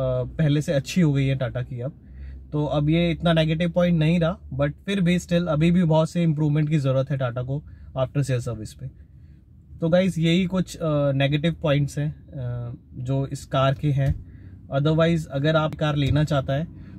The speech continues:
तो मैं definitely बोलूँगा वो ये कार ले सकता है। तो जिसके starting models हैं,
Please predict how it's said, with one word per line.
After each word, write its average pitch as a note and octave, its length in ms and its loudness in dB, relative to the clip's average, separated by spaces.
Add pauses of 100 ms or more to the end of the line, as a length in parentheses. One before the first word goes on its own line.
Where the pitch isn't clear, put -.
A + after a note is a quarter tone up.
(280)
तो C#3 80 -4 (580)
मैं C3+ 160 0
definitely C#3+ 480 2
बोलूँगा D3 340 2
वो D3+ 140 2
ये D3 100 2
कार C#3+ 220 2
ले B2+ 200 0
सकता - 320 -6
है। C#3+ 160 -2 (400)
तो D3 80 0
जिसके D#3+ 260 0
starting E3 400 0
models F3 340 2
हैं, G#3 140 -2